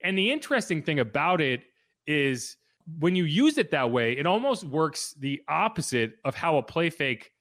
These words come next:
typically would, where you're running a play action 'cause you're trying to suck up the defense into thinking it's a run, and then you're throwing it over the top. You're creating space behind the linebackers,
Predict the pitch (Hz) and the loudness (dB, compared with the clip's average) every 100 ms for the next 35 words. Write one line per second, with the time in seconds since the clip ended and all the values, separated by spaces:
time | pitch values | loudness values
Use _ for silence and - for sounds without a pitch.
0 | - - 247 185 147 120 107 123 - 127 | -16 -2 0 0 -2 -2 2 0 -2 -2
1 | 127 120 - _ _ _ _ 131 160 139 | 2 0 -2 _ _ _ _ -6 -4 0
2 | 190 226 151 - 214 233 165 151 - 143 | 0 0 -4 -2 0 0 0 -2 -4 -4
3 | 143 135 127 - 220 269 160 - - 156 | -4 -6 -6 -4 -2 -2 -4 -4 -2 0
4 | 160 139 127 104 156 175 147 123 123 - | 0 0 -2 0 0 2 0 -2 -4 -10
5 | _ _ 156 139 127 120 _ - 190 185 | _ _ -2 0 0 -2 _ -4 -4 -2
6 | 156 127 123 110 175 202 131 123 - _ | -2 -2 0 0 2 2 0 -4 -10 _
7 | 131 165 190 156 165 156 143 139 123 117 | -6 -2 -2 0 0 0 2 2 0 -4
8 | 139 131 120 - 139 160 131 - - 147 | -2 -4 -4 -8 -4 -4 -4 -8 -4 -4
9 | 147 131 139 120 113 139 156 113 101 104 | -4 -4 -4 -2 -2 0 0 0 -2 -4
10 | 101 | -10